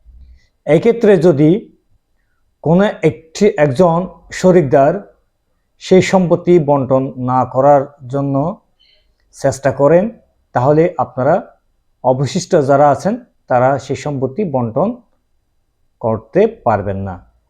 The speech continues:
এবং যদি বন্টন নামা না হয় তাহলে আপনারা আলাদাভাবে নামজারি খতিয়ানও স্পেসিফিক দাগ দিয়ে করতে পারবেন না, কারণ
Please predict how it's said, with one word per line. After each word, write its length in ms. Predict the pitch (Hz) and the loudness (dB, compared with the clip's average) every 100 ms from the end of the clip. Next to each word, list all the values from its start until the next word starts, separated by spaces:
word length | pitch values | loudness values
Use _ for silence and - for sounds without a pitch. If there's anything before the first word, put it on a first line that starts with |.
| _ 151 | _ -2
এবং 340 | 165 170 151 | 2 2 2
যদি 280 | 143 139 190 | 0 2 0
বন্টন 440 | 135 123 117 147 | 0 -4 -2 -4
নামা 420 | 143 117 113 127 | -4 -4 -4 -6
না 300 | 139 107 104 | -6 -8 -8
হয় 280 | 101 123 185 - _ _ _ _ _ - | -6 -2 -2 -4 _ _ _ _ _ -4
তাহলে 360 | 131 170 170 | 0 2 2
আপনারা 420 | - 139 - 123 | 0 -4 -2 -4
আলাদাভাবে 640 | 160 127 117 127 135 135 208 247 _ _ _ - | -2 0 -2 0 0 0 0 -4 _ _ _ -8
নামজারি 460 | 117 120 110 113 113 | -6 -4 -4 -4 -4
খতিয়ানও 600 | 135 131 139 147 262 - | -4 -2 -2 0 -6 -8
স্পেসিফিক 520 | 214 - 117 120 170 202 135 | -12 -8 -8 -4 -4 -4 -14
দাগ 200 | 117 110 | -8 -8
দিয়ে 420 | 101 120 175 262 _ _ _ - | -6 -2 -2 -2 _ _ _ -8
করতে 480 | 107 104 165 247 - _ _ - | -6 -4 -2 -2 -4 _ _ -8
পারবেন 340 | 104 95 92 | -6 -6 -10
না, 200 | 90 87 90 _ _ _ _ _ _ _ _ _ _ _ - | -12 -14 -18 _ _ _ _ _ _ _ _ _ _ _ -6
কারণ 300 | 104 156 | 0 0